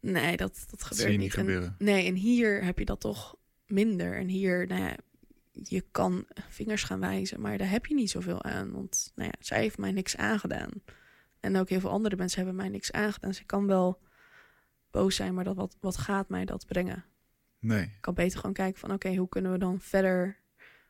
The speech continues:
Speaker 1: gewoon bevriend raken? Of gewoon een voorbeeld kunnen zijn voor andere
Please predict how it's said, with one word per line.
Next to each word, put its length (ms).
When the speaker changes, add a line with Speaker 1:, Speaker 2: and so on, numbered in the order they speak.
Speaker 1:
gewoon 240
bevriend 420
raken? 360
Of 200
gewoon 240
een 60
voorbeeld 600
kunnen 220
zijn 340
voor 520
andere 580